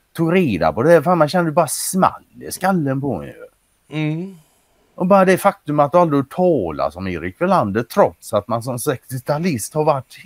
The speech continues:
Speaker 1: fruktansvärt utsatt för han jävla reformer. Och inte ens kan namnet, bara
Speaker 2: Ja,
Speaker 1: aldrig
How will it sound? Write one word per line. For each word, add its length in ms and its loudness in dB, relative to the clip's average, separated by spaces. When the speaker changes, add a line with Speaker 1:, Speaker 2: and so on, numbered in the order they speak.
Speaker 1:
fruktansvärt 840 -2
utsatt 580 0
för 80 2
han 280 4
jävla 520 2
reformer. 840 -2
Och 80 4
inte 140 4
ens 220 6
kan 340 4
namnet, 580 0
bara 100 8
Speaker 2:
Ja, 60 8
Speaker 1:
aldrig 180 2